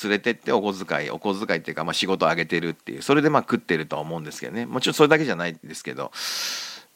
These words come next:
なので、えー、そのね、一番下って言っても、その十年はやってるわけですよね、話し家を。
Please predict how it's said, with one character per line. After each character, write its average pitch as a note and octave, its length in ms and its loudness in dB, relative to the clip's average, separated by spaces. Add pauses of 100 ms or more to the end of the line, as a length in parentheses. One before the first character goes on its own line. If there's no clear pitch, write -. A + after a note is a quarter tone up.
(140)
な G#3 160 8
の E3+ 160 4
で、 F#2+ 480 4 (1160)
え F#2 140 -2
ー、 - 20 -4
そ C#3 160 4
の D3+ 100 6
ね、 F#3+ 320 4
一 B2 200 0
番 D#3+ 160 6
下 E3 240 6
っ D#3+ 40 2
て D#3+ 120 -8
言 A#2+ 100 6
っ - 40 -10
て A#2+ 160 4
も、 F#2+ 120 0
そ F#2+ 140 0
の F2+ 120 0
十 C3+ 540 2
年 F2 400 0
は E2+ 120 -2
や E2 120 0
っ - 20 -12
て - 200 2
る G#2 80 6
わ G#2 100 6
け F#2+ 100 0
で D2+ 100 -4
す - 140 -10
よ B1+ 60 -8
ね、 G2+ 140 0
話 G2 360 0
し - 80 -2
家 D2 140 0
を。 D2+ 260 -2